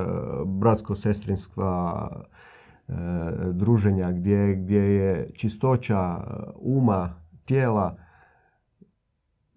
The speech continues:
kao, e, pod mast, mora se. I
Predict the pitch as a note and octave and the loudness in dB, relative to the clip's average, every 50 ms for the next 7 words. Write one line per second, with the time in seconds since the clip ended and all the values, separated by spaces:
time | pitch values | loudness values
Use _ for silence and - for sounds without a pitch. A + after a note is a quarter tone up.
0 | - E3 - - - G#2+ G2+ G2+ G2+ G2 G2 F2+ C2 A#1+ - B1+ A#1 _ _ _ | -20 -20 -16 -8 -2 0 2 2 4 4 2 2 0 -4 -10 -14 -20 _ _ _
1 | _ _ _ _ _ _ _ _ _ _ _ _ _ _ _ _ _ _ _ _ | _ _ _ _ _ _ _ _ _ _ _ _ _ _ _ _ _ _ _ _
2 | _ _ _ _ _ _ _ - - - _ - G2+ G2 G2 G2 - - _ - | _ _ _ _ _ _ _ -20 -20 -20 _ -10 -8 -8 -8 -8 -10 -16 _ -2
3 | - A2 G2 G#2+ A#2+ A2+ G2+ - - - - - - G2+ G#2+ G#2+ G2 F2+ - - | 0 2 4 4 4 4 4 2 -2 -10 -16 -8 -2 0 2 2 2 0 -2 -6
4 | E2 D#2 D2+ - - - - - - - - - - - _ _ _ - - A2 | -8 -10 -10 -12 -16 -20 -20 -20 -20 -20 -20 -20 -20 -20 _ _ _ -4 0 2
5 | A2 A2+ A2+ A2+ A2 A2 A2 A2 A2 G#2+ A2 A2 A2+ | 4 4 6 6 6 6 6 6 4 2 0 -2 -8